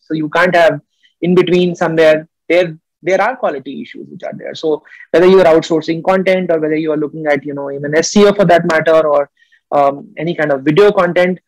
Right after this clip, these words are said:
I think there, if you have in-house capabilities, like you mentioned right now, I totally agree with you. If your focus is that, like, we have five verticals, and if we are not able to do anything in those five verticals, then of course we go out and say, "Okay, help us.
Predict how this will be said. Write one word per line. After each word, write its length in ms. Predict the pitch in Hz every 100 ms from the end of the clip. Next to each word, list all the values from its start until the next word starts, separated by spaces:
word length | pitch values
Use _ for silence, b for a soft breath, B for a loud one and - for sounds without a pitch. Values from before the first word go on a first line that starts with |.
| b b
I 80 | 208
think 200 | 262 196
there, 380 | 185 208 214 - -
if 160 | -
you 80 | 220
have 300 | 196 226 247 214
in-house 400 | 196 220 262 -
capabilities, 760 | 240 233 226 226 226 233 226
like 200 | 196 196
you 100 | 208
mentioned 400 | 196 196 190 240
right 200 | 226 220
now, 200 | 220 269 _ _ -
I 120 | 170
totally 300 | 175 202 202
agree 200 | 185 139
with 140 | 123 -
you. 160 | -
If 80 | -
your 80 | 160
focus 420 | 190 190 226 220
is 140 | 214 170
that, 260 | 165 -
like, 140 | 143 143
we 120 | 185
have 140 | 196 196
five 200 | 196 185
verticals, 560 | 165 165 143 123 _ _ _ _ _
and 120 | 170
if 80 | 175
we 180 | 196 196
are 220 | 196 208
not 260 | 175 190 220
able 180 | 226 240
to 100 | 196
do 160 | 233
anything 320 | 220 220 247 254
in 100 | 240
those 180 | 247
five 200 | 233 220
verticals, 460 | 214 202 214 226 214
then 140 | 214
of 140 | 196 -
course 200 | 208 202
we 140 | 190
go 100 | 151
out 200 | 123 - _ _ _ -
and 120 | 160
say, 140 | 175
"Okay, 340 | 175 180 165 -
help 200 | 165 156
us. 280 | 135 -